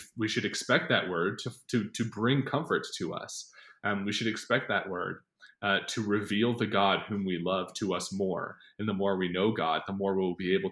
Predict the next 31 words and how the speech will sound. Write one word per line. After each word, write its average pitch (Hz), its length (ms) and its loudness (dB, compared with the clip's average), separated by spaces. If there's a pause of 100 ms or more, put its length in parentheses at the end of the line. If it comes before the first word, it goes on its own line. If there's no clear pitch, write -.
to 82 220 -4
love 87 260 0
him 87 360 -4
accurately 87 640 -4
in 85 80 -4
accordance 95 340 -6
with 92 160 -6
who 107 140 -6
he 98 100 -4
truly 87 360 -4
is. 82 460 -4 (380)
Um, 90 460 0 (200)
and, 127 340 2 (140)
like, 101 280 2 (920)
uh, 101 300 2
like, 104 180 0
I 107 80 2
think 135 220 2
that 110 140 2
there's, 104 360 2 (220)
I 123 60 0
don't 113 120 2
know, 95 120 0
in 107 180 0
movies 123 380 8
and 120 100 4
in 107 100 0
reality, 95 480 2
we 92 100 -2
see 110 200 0
this, 104 420 0